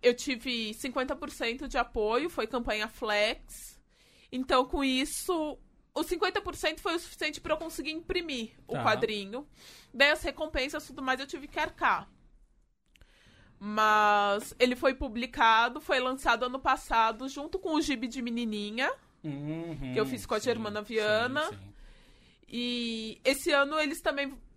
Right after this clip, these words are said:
Speaker 1: é previsto serem lançados na mesma data.
Speaker 2: Ah, que vai ter o volume dois, é
Speaker 1: Vai ter o
Speaker 2: verdade.
Speaker 1: volume dois
Speaker 2: É verdade,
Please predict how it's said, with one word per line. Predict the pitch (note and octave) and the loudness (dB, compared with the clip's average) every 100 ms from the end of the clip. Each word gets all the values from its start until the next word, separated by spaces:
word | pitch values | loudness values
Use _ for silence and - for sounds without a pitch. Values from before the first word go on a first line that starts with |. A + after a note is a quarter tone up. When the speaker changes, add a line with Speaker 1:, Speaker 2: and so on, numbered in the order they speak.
| - _ | -20 _
Speaker 1:
é | C4 | 0
previsto | E4+ D4 C#4+ D4+ - | 2 -2 -2 -4 -4
serem | E4 C#4+ | 0 0
lançados | C#4+ C#4+ D4 C4+ B3+ | 0 -4 2 2 2
na | C#4+ | -2
mesma | C#4 C#4 D4 D4 | 0 0 0 2
data. | B3 F#3 - G3+ D3+ G3 - _ _ _ _ - | 4 4 0 -4 -4 -4 -16 _ _ _ _ -6
Speaker 2:
Ah, | G3+ | -2
que | G3 | 0
vai | E3 | 2
ter | E3+ | 2
o | |
volume | E3+ F3+ F#3 | 2 2 2
dois, | D3+ E3+ D3+ | 2 2 2
é | |
Speaker 1:
Vai | B3 A#3+ | 2 2
ter | |
o | C4+ | 4
Speaker 2:
verdade. | B3 | 6
Speaker 1:
volume | C4 C4+ C#4 | 6 6 0
dois | C4+ B3 A#3 | 2 2 2
Speaker 2:
É | |
verdade, | B3 | 2